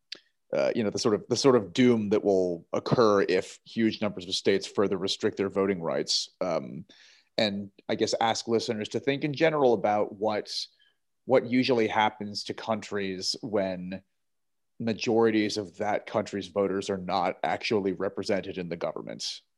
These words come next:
Uh, I mean, uh, I think, um, we've had two presidential elections in the last twenty years in which the person who won the majority of votes did not become president. And I think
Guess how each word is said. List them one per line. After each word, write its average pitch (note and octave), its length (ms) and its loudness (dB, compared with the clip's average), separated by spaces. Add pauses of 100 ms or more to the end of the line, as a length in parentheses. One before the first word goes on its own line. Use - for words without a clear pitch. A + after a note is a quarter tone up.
(120)
Uh, G#1 400 2
I - 640 -20
mean, C2+ 300 -8 (760)
uh, G1+ 240 -4 (120)
I - 60 -16
think, - 260 -10
um, - 320 -6 (280)
we've G#2+ 160 -4
had G2 240 2
two A2+ 440 2
presidential A2 500 2
elections G2+ 480 2
in G2+ 60 0
the F#2 80 -4
last E2 320 -4
twenty G2 260 -4
years F#2+ 400 -2
in F#2 140 -8
which F2 240 -4
the G2 80 -6
person G2 380 -2
who E2+ 520 -4 (120)
won G2 280 2
the F#2+ 80 -8
majority F#2+ 360 -2
of G2 120 -2
votes F#2+ 240 -4
did G2+ 180 -4
not F2 140 -4
become F#2+ 240 -4
president. G#2+ 640 2
And F2+ 360 -6 (720)
I G#2 100 4
think A2 320 0